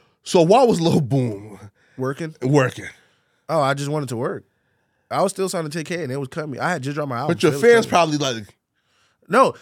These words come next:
Speaker 2: see, my fan base is super cool. They was like,
Speaker 1: Mm.
Speaker 2: "Hell yeah!" Like, I would go and stream in my workout fit, and they're like, "Oh yeah, let's fucking go." Like, I
Speaker 1: Yeah.
Speaker 2: feel like, and I met, like, I met people, like, who, uh,
Speaker 1: Oh, w-,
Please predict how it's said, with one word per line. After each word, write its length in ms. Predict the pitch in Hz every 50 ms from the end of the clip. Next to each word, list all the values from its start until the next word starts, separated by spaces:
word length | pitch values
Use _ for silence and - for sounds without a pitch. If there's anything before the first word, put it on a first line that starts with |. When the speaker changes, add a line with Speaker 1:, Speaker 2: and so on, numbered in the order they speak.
| _ _ _ -
Speaker 2:
see, 180 | - - 233
my 160 | 214 214 196
fan 260 | 185 190 202 214 262 285
base 160 | 277 240 175
is 100 | 170 160
super 260 | - 240 247 220 190
cool. 340 | 160 - 247 311 339 240 170
They 140 | 156 175 214
was 100 | 392 370
like, 140 | 190 185 170
Speaker 1:
Mm. 40 | 160
Speaker 2:
"Hell 240 | 196 247 359 440 -
yeah!" 160 | - 156 139
Like, 180 | 135 147 160 156
I 160 | 147 180 294
would 100 | 311 247
go 120 | 233 233
and 100 | 220 190
stream 300 | - - 202 220 254 247
in 60 | 196 185
my 80 | 170
workout 340 | 156 170 - 294 285 143 131
fit, 120 | - 120 113
and 80 | 127
they're 40 | 165
like, 160 | - 143 117 120
"Oh 160 | 139 196 180 143
yeah, 180 | 156 196 -
let's 180 | 131 139 156 147
fucking 280 | 143 - 240 269 185 156
go." 320 | 147 180 - 185 127 123 _ _ _ _ _ -
Like, 120 | 165 185
I 80 | 185 226
Speaker 1:
Yeah. 80 | 294
Speaker 2:
feel 80 | 262 269
like, 160 | 262 240 190 - _ _ _ _ _ -
and 200 | 190 208 208 196
I 160 | - 185 220
met, 280 | 233 202 220 262 226 - _
like, 240 | - 180 170 135 _ _ _ _ - -
I 140 | - 175 214
met 340 | 196 165 156 185 226 - - _ _
people, 380 | - 147 185 190 190 196 190 175
like, 320 | 165 151 143 135 127 - - _ _ _ _ _
who, 260 | _ - 165 165 156 151
uh, 100 | 147 143
Speaker 1:
Oh, 180 | 143 147 135 123
w-, 100 | 113 113